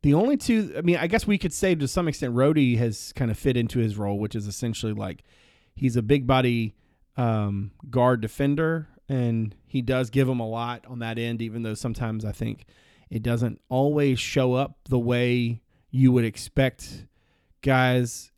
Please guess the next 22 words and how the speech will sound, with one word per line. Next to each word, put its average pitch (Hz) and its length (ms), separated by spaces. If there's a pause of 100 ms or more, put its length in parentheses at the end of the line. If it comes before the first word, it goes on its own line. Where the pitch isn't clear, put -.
in 127 200
that 120 260
spot - 460
to 113 100
show 120 300
up - 200
in 110 180
Virginia's 110 800 (420)
past, - 640
if 127 120
that 135 100
makes 143 200
any 143 140
sense, 143 340
right? 139 240 (320)
Like, 143 100
he, 151 180 (160)
his 170 200
stats 180 360
are 156 60
not 127 220
gaudy, 107 460